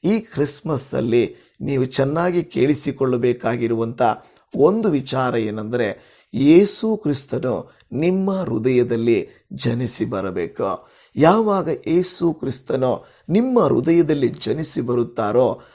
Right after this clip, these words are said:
ಆಗ ನಿಮ್ಮಲ್ಲಿರುವಂಥ ಭಯವು ಹೋಗುತ್ತದೆ. ಯಾವಾಗ ಯೇಸು ಕ್ರಿಸ್ತನು ಜನಿಸಿದನೋ, ಅಲ್ಲಿ ಬೆಳಕು ಮೂಡಿತು, ಅಲ್ಲಿ ಕುರುಬರು ಬರಲಿಕ್ಕೆ ಪ್ರಾರಂಭಿಸಿದರು, ಜೋಯಿಸರು ಬಂದರು. ಆಗ ಅಲ್ಲಿ ನೋಡುತ್ತೇವೆ,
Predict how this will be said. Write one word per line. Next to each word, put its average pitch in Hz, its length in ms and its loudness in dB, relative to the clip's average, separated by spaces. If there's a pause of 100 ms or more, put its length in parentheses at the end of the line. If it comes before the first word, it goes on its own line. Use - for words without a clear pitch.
(180)
ಆಗ 165 320 6
ನಿಮ್ಮಲ್ಲಿರುವಂಥ 143 1000 0 (460)
ಭಯವು 120 420 0
ಹೋಗುತ್ತದೆ. 101 920 -4 (100)
ಯಾವಾಗ 208 460 6 (160)
ಯೇಸು 180 380 0
ಕ್ರಿಸ್ತನು 151 520 -4
ಜನಿಸಿದನೋ, 131 920 -4 (320)
ಅಲ್ಲಿ 165 220 4
ಬೆಳಕು 156 640 0
ಮೂಡಿತು, 101 720 -4 (260)
ಅಲ್ಲಿ 165 500 4 (140)
ಕುರುಬರು 185 540 6
ಬರಲಿಕ್ಕೆ 135 460 2
ಪ್ರಾರಂಭಿಸಿದರು, 113 1080 -4 (260)
ಜೋಯಿಸರು 196 680 2
ಬಂದರು. 110 680 -2 (280)
ಆಗ 143 260 4
ಅಲ್ಲಿ 131 180 0
ನೋಡುತ್ತೇವೆ, 123 1000 -2